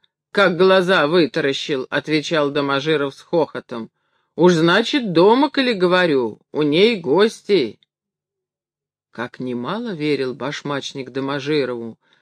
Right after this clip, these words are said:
успевшему прослыть не только в Струнниковом,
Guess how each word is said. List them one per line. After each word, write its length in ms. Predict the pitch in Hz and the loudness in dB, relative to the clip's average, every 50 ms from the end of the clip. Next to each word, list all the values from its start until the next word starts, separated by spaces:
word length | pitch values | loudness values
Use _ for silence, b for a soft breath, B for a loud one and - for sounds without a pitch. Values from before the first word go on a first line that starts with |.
| _ _ - | _ _ 0
успевшему 800 | 180 180 - - _ - 196 170 147 - - - 165 156 151 143 | 2 2 2 2 _ 4 4 4 4 0 -2 -2 -2 -2 -2 -2
прослыть 560 | - 160 165 170 165 - 180 175 151 - 147 | 0 0 0 0 0 0 0 0 0 -2 -4
не 140 | 147 143 - | -4 -4 -2
только 420 | - 185 202 214 202 - 208 202 | 2 2 2 2 2 0 -2 -4
в 80 | 175 - | -4 -8
Струнниковом, 960 | - _ - 175 185 190 180 160 147 143 135 - - 139 127 123 120 120 117 | -8 _ 0 2 4 4 4 2 0 -2 -2 -4 -4 -4 -4 -4 -4 -6 -10